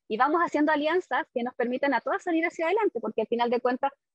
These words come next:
una sola arriba no, no tiene mucho sentido. Mi idea, por lo menos la colaboración entre mujeres, siento que el trece a Mujer a nosotros nos apoya montones y nos permite generar estas alianzas. Así que muy agradecida por la oportunidad que el vida ha dado,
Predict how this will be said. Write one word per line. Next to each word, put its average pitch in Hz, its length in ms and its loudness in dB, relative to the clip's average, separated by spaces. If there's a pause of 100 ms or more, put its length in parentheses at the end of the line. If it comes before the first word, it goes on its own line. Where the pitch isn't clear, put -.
(120)
una 269 240 2
sola 269 260 2
arriba 269 340 4
no, 240 340 -2
no 226 160 -6
tiene 247 220 0
mucho 247 260 -4
sentido. 247 460 2
Mi 240 140 2
idea, 240 260 4
por 269 140 4
lo 226 100 2
menos 240 180 -2
la 247 140 0
colaboración 202 720 2
entre 285 200 -2
mujeres, 285 480 -2 (460)
siento 262 280 0
que 233 280 0
el 208 100 -4
trece 240 280 -2
a 247 40 0
Mujer 247 380 -2
a - 20 -2
nosotros 226 380 -4
nos 240 120 -4
apoya 214 360 -2
montones 247 480 2
y - 20 4
nos 285 120 0
permite 233 360 -4
generar 226 340 -2
estas 262 220 -6
alianzas. 277 460 -4 (540)
Así 226 220 0
que 247 160 2
muy 269 240 2
agradecida 311 480 2
por 285 120 0
la 285 60 0
oportunidad 277 500 -2
que 277 80 2
el 269 80 0
vida 262 220 0
ha - 20 0
dado, 247 420 -2